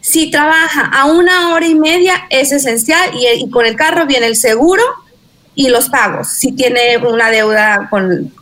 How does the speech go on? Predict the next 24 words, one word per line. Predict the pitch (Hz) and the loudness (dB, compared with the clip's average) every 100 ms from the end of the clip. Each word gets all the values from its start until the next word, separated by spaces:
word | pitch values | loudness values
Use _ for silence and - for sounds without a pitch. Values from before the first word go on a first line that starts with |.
| 202 | -6
tal. | 180 - - - - - - - | -4 -4 -12 -20 -20 -20 -14 -4
Pero | 285 285 | 0 0
si | 294 311 294 | 2 4 4
no, | 320 330 285 | 4 2 -2
si | 294 311 | -4 -2
hay | 294 | -2
posibilidad | 359 403 381 339 330 | -2 0 2 2 2
de | 285 277 | 0 -2
que | 262 | -4
usted | 269 277 | -2 0
use | 294 302 | 2 0
el | 339 | 0
servicio | 349 302 277 277 311 311 | 0 0 0 0 0 0
público, | 349 359 311 285 285 214 | 2 2 2 2 -2 0
ya | 233 | 0
no | 240 262 | 0 0
es | 294 294 | 0 -2
esencial, | - 214 214 208 - - | -2 -4 -2 -2 -2 -2
porque | 247 247 240 | -2 0 0
eso | 277 | 0
ya | 277 269 | -2 0
puede | 262 269 | 0 0
salir, | 269 214 214 202 | 0 -2 0 0
¿verdad? | 180 185 247 | 0 0 0